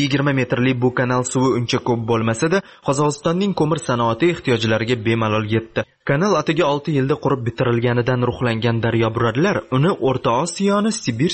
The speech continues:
suvlari bilan sug'orish tizimining muqaddimasi deb qabul qilishdi. Bu yog'iga ishlar jo'nashib ketdi. Bir ming to'qqiz yuz oltmish sakkizinchi yilda K P S S Markaziy qo'mitasi Plenumi Gosplan, S S S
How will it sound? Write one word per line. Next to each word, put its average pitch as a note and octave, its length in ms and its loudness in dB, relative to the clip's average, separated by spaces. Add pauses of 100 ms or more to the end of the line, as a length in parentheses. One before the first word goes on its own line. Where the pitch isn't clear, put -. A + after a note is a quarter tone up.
suvlari C#3+ 380 2
bilan C3+ 260 0
sug'orish A#2 400 0
tizimining C3+ 400 0 (100)
muqaddimasi C3+ 680 -2
deb A#2 200 0
qabul G#2+ 260 0
qilishdi. - 320 0 (320)
Bu B2+ 140 4
yog'iga E3+ 420 2
ishlar A2+ 280 0 (100)
jo'nashib A2 420 0
ketdi. A2+ 260 -2 (300)
Bir C#3+ 140 2
ming G#3+ 160 2
to'qqiz D3+ 280 0
yuz C#3+ 180 -6
oltmish B2 300 0
sakkizinchi A#2+ 560 -2
yilda A#2 220 0 (100)
K C3 140 0
P - 20 0 (160)
S - 160 -4
S F#3 80 -4
Markaziy B2+ 440 0 (100)
qo'mitasi B2 420 0 (100)
Plenumi F3 460 2
Gosplan, A#2+ 560 0 (300)
S - 180 0
S C#3+ 120 -2
S E3 100 -6